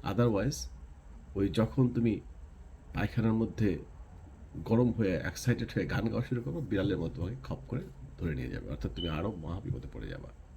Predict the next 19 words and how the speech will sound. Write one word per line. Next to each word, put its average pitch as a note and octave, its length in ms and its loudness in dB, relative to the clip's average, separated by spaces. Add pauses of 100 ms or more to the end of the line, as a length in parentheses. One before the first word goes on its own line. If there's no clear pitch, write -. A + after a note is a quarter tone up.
(1040)
এটাই A#2+ 240 6
হলো F#2 180 0
মোরাল, A#1+ 340 -6 (800)
যে C2 200 0 (560)
সমস্ত A#2 800 2 (1040)
যে D#2+ 280 2 (760)
বিপদ A#2+ 440 6 (180)
বা D2+ 380 -2 (680)
মানুষের G#2+ 380 2
উপরে F#2 180 -4
যে F#2+ 100 2
ঝড়িঝাপটা F#2+ 580 2
আসে, - 380 0 (380)
এটা - 140 -2
সমস্ত - 420 -4
ঝড়িঝাপটা F2+ 540 -2 (520)
আসলে C3+ 340 -2
খারাপ - 460 -4
না, - 60 -6